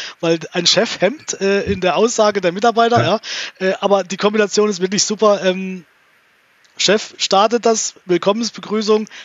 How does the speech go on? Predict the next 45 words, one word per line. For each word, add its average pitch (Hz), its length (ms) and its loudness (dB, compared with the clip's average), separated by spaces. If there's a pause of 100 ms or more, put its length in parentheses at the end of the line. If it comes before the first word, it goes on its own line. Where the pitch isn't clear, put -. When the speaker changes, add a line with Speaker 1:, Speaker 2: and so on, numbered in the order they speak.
(280)
Speaker 1:
und - 140 -6
danach 180 220 4
verabschiedet 151 480 -2
er 135 80 -4
sich, 107 200 -10
ja. 175 200 0
Also 170 240 -4
das 185 160 2
<laughs> 196 520 0
Speaker 2:
Ja. 175 140 0 (240)
Speaker 1:
aber 196 140 4
das 190 120 2
sagt 214 220 2
sehr 190 160 2
viel, 185 220 -4
sehr, 190 140 2
sehr 185 140 2
viel, 165 220 -6
sehr, 180 100 -2
sehr 180 100 2
viel 160 120 0
aus, 156 200 0
deswegen 151 280 -6
erwähne 135 300 -6
ich 143 60 -10
das, 117 200 -12
ne? 127 180 -12 (640)
Ähm, 202 260 -2 (300)
Speaker 2:
Absolut. 117 540 2
Speaker 1:
wichtig 247 260 2
ist 226 120 2
auch 202 100 2
noch 214 160 2
die 196 100 -4
Bereitschaft, 180 580 0
äh, 180 340 2
von 175 200 -4
einem 160 120 -6
Change 175 280 0
Management. 226 540 0
Also, 151 280 -6
ähm, 165 380 -12
äh, 165 240 -6 (480)
ich, - 300 -2
äh, 180 480 2